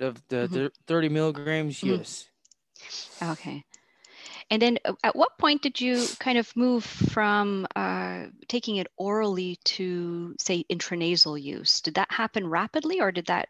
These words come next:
Speaker 2: sort of evolve over time?
Speaker 1: Uh, uh, technically, it was my younger brother that introduced snorting. Like,
Speaker 2: Uh-huh.
Speaker 1: I don't, I don't know the difference between his body and my body makeup, but
Speaker 2: Mm-hmm.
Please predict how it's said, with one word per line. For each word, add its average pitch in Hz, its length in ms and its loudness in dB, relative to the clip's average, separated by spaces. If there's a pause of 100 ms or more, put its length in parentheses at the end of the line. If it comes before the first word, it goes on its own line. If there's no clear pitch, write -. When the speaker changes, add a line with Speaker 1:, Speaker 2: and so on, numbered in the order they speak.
(120)
Speaker 2:
sort 190 200 0
of 170 80 -4
evolve 165 360 0
over 143 200 -2
time? 147 500 -4 (2000)
Speaker 1:
Uh, 185 440 6 (840)
uh, 165 100 6 (140)
technically, 196 680 4
it 160 40 4
was 147 140 0
my 156 100 4
younger 165 340 4
brother 175 340 8
that 139 180 2
introduced 131 580 -2
snorting. 117 520 -4 (120)
Like, 139 300 4
Speaker 2:
Uh-huh. 165 300 -6 (960)
Speaker 1:
I 156 120 4
don't, 180 160 6
I 160 120 6
don't 175 160 4
know 180 140 6
the 160 80 2
difference 170 360 2
between 156 320 0
his 165 180 4
body 165 320 6
and 135 100 2
my 147 160 6
body 165 300 4
makeup, 170 480 2
but 131 580 2
Speaker 2:
Mm-hmm. 175 140 -10